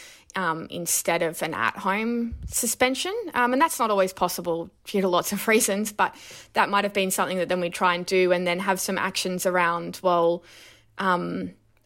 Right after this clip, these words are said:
I'd really try and flesh things out. So it'd be like, if they're not, if there's issues going on at school, what's the morning look like before school?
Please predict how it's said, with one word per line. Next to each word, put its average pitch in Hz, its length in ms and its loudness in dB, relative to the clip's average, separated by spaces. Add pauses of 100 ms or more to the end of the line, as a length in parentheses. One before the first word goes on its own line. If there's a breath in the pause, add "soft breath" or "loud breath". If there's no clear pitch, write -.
I'd 214 140 4
really 269 200 6
try 254 220 2
and 196 140 -6
flesh - 360 0
things 190 260 -2
out. 175 300 2
So 196 120 2
it'd 190 160 2
be 196 160 2
like, 180 240 2
if 190 120 -4
they're 196 100 0
not, 202 320 0 (560)
if 208 120 -2
there's 208 160 2
issues 233 300 -2
going 202 260 0
on 180 100 -2
at - 100 -6
school, 196 600 -2 (420 loud breath)
what's 202 240 2
the 226 100 0
morning 190 480 2
look 175 220 -2
like 170 260 0
before 165 400 -4
school? 95 420 -10